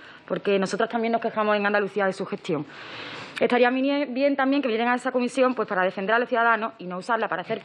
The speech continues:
propaganda de los intereses de Ciudadanos, de P P o de Vox. Y por último, ya, a nosotros también nos parece, ah, decía el defensor del pueblo, que era sorprendente. Bueno, a nosotros también nos sorprende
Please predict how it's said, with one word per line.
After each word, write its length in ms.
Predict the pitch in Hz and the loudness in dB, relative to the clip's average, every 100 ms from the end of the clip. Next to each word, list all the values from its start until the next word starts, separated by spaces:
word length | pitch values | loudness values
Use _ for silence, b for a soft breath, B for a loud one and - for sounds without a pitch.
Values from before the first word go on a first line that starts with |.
| - | -2
propaganda 760 | 226 - 226 208 202 190 190 B B - | 2 4 4 4 2 -2 -4 B B -4
de 80 | 220 | -2
los 100 | 220 | 0
intereses 540 | 220 202 196 214 220 B B B | -2 -2 -4 -4 -8 B B B
de 120 | 196 | -6
Ciudadanos, 460 | 190 220 202 190 202 | 2 4 4 2 -2
de 80 | 175 | -6
P 100 | 170 | -4
P 260 | 185 202 - - | -4 -6 -10 -6
o 120 | 180 | -2
de 100 | 165 | 0
Vox. 340 | 160 156 - - B B B B B | -2 -6 -14 -20 B B B B B
Y 80 | 269 | 4
por 140 | 269 | 4
último, 280 | 277 285 311 | 4 2 2
ya, 260 | 269 277 320 | 4 4 2
a 100 | - | -2
nosotros 300 | 214 220 262 | -4 -2 -2
también 220 | 262 254 | 0 0
nos 100 | 262 | 0
parece, 460 | 269 262 262 254 269 | 2 0 2 2 2
ah, 180 | - 220 | 2 0
decía 380 | 202 - 247 240 | 0 0 2 2
el 180 | 240 240 | 0 -4
defensor 300 | 220 240 240 | -6 -4 -2
del 100 | 240 | 0
pueblo, 320 | 247 254 240 | 4 4 4
que 100 | 226 | 2
era 100 | 240 | 0
sorprendente. 760 | - 220 196 185 190 185 - - B B - | 0 -4 -2 -4 -2 -4 -6 -12 B B -4
Bueno, 160 | 202 | 0
a 60 | 190 | 2
nosotros 240 | 185 220 | 0 0
también 300 | 226 220 240 | 0 2 2
nos 140 | 226 - | 0 0
sorprende 800 | 196 156 - 247 254 214 233 | -4 -4 2 2 4 2 -2